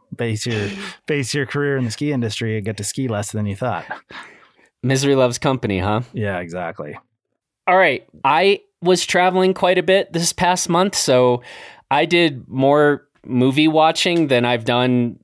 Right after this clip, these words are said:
Speaker 2: in quite a while. So I have quite a list, but, um, do you wanna, do you wanna start?
Speaker 1: Um, well, no, I don't wanna start
Speaker 2: Let's
Speaker 1: because I wanna finish with a topic.
Speaker 2: <laughs>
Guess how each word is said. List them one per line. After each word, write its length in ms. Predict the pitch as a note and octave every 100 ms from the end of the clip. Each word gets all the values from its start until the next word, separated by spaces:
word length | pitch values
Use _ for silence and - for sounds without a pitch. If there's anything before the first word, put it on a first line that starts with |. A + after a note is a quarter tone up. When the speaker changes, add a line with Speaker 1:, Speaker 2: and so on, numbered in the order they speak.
| -
Speaker 2:
in 240 | A#2+ A2+
quite 300 | - C#3 C3
a 80 | A#2+
while. 640 | - G#2+ A2 B2+ F3 G3+ - - _ _
So 160 | - D#3
I 140 | D3+
have 180 | B3 B3
quite 220 | - F#3
a 40 | C#3+
list, 420 | B2 D3 B2 -
but, 160 | B2+ B2
um, 320 | B2+ B2+ A#2+
do 180 | A#2+ B2+
you 160 | C#3
wanna, 500 | D#3 F3 F#3 F#3+ F#3 - _ _ _ _ _ _ G2+
do 120 | A2
you 80 | C3
wanna 180 | F3
start? 420 | F#3+ - A3 A3 _ _ _ _ _ _ _
Speaker 1:
Um, 680 | - G#3 G#3 G#3 G3+ G3 F#3+
well, 360 | E3+ F#3 F#3 E3+ -
no, 220 | E3 A3
I 60 | F3+
don't 220 | D3 G#3
wanna 140 | F3 D3
start 140 | A3
Speaker 2:
Let's 160 | B2+ A2
Speaker 1:
because 200 | A#2+ C3+
I 60 |
wanna 180 | F3 E3+
finish 720 | C3 - F3 C3+ D2+ - - - _ _ _ _
with 380 | C3 B2 A#2 -
a 120 | D#3
topic. 560 | G2 C3+ - G#3+ F2
Speaker 2:
<laughs> 40 | D#2+